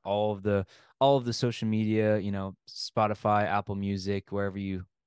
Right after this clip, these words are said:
listen, wherever you watch your music videos, um, he's on there. So it was great having you on the podcast today, Pipe. Thanks so much for, for coming out.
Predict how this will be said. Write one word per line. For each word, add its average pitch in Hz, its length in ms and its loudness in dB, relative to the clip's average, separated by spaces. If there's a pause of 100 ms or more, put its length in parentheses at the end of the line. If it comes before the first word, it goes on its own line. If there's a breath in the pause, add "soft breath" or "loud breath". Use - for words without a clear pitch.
(120)
listen, 107 480 -4
wherever 101 240 -2
you 98 160 -6
watch 98 280 0
your 95 80 -6
music 98 280 -6 (100)
videos, 101 500 0 (360 soft breath)
um, 95 360 -4
he's 107 280 -4
on 135 240 -2
there. 92 240 -4
So 110 340 4 (300 soft breath)
it - 60 -2
was 117 120 0
great 131 220 2
having 139 220 0
you 131 80 2
on 127 100 0
the 110 60 -2
podcast 123 560 -4
today, 147 200 -2
Pipe. 147 280 -2
Thanks 127 260 -4
so 127 160 2
much 123 260 -2
for, 113 380 0
for 120 100 -6
coming 123 320 -2
out. 120 240 0